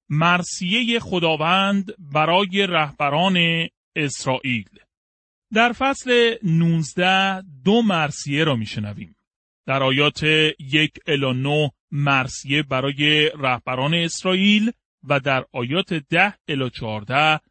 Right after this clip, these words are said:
مرثیه‌ای برای سرزمین یهودا و پادشاهی جنوبی اسرائیل. در حزقیال فصل نوزده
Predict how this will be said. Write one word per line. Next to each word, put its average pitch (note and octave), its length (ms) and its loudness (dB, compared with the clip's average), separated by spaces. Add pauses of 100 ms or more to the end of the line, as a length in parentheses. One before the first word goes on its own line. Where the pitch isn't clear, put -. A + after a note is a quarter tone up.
(220)
مرثیه‌ای D#3+ 880 0
برای F#3+ 720 -2
سرزمین C3 840 -2
یهودا F#3 800 0 (120)
و C#3+ 100 4 (100)
پادشاهی C3 920 -2
جنوبی C3+ 1040 0 (220)
اسرائیل. G#2+ 600 -8 (680)
در A#3 420 2
حزقیال A3+ 640 0
فصل A3+ 640 0
نوزده E3 800 0